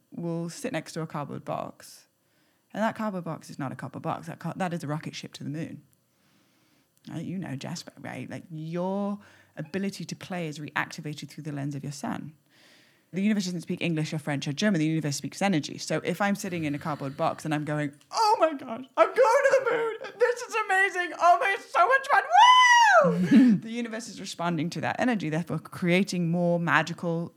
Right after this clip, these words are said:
uh, dimensions or magical ways in which we perceive our reality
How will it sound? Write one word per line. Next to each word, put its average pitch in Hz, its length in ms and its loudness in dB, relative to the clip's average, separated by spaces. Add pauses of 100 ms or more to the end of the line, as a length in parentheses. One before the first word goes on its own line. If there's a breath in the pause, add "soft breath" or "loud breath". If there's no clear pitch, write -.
uh, 107 160 -4
dimensions 165 680 -4
or 165 80 -8
magical 165 420 -6
ways 143 240 -6
in 151 80 -6
which 139 160 -10
we 156 60 -6
perceive 147 400 -10
our - 100 -8
reality - 520 -10